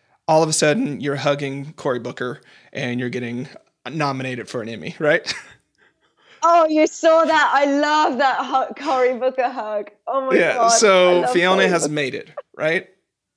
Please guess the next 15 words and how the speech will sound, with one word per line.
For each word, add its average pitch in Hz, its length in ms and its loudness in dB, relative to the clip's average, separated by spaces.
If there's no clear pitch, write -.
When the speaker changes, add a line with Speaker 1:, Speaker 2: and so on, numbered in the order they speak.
Speaker 2:
<laughs> 480 80 4
No, 262 760 2
no, 262 220 4
no, 262 280 4
because 277 340 -2
so, 302 400 2
um, 269 380 2
I, 285 400 4
um, 233 460 0
I, 269 200 4
my 262 240 0
ultimate 277 500 0
ambition 240 480 -4
is 254 200 -4
to 233 320 -2